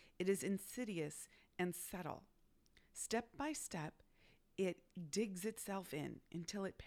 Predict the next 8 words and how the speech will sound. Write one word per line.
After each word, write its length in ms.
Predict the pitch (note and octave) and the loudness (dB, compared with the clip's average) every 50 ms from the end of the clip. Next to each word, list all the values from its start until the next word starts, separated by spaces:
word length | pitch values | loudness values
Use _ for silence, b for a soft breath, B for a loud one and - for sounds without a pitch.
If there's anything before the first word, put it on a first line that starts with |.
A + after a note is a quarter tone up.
| - - | -8 -4
paralyzes 680 | C#4+ D4+ D#4 D4 A#3 G3 E3+ E3 - E3+ E3 E3 - - B B B B B B | -2 0 0 2 2 0 0 0 -2 -4 -4 -6 -8 -12 B B B B B B
one's 300 | F3+ F#3 F#3 F#3 - - - | 2 2 2 2 0 -4 -8
reasoning 760 | - D#3 D3+ E3 G#3 B3 C4+ C4+ B3+ C4 C4 C4 C4 B3+ B3+ | -10 -8 -4 0 0 2 2 2 2 0 0 0 0 0 -2
faculty, 720 | A#3+ - - F3 E3+ - - - F#3+ - - F3 E3 E3 - - - - - - b b b b b b b b b | -4 -4 -4 -4 -4 -4 -8 -12 -10 -8 -6 -6 -6 -8 -10 -14 -20 -20 -20 -20 b b b b b b b b b
destroys 640 | - F#3 - - - - - F#3+ G#3 A#3 B3+ C4+ B3+ | -2 -2 -2 -2 -4 -4 -2 0 2 2 2 2 0
self-confidence 1000 | - - B3+ B3 A#3+ - - - F#3 F3+ F3+ - - F3 F3+ F3 E3+ - - - B B B B B B B B | 0 -2 -2 -2 -2 -4 -6 -4 -4 -4 -2 -4 -4 -4 -2 -2 -4 -6 -12 -20 B B B B B B B B
and 160 | F#3 F3+ F#3 | 0 2 2
initiative. 540 | F3+ F3+ E3+ D#3+ - - - - - - - | 2 2 2 0 0 -2 -4 -8 -12 -14 -16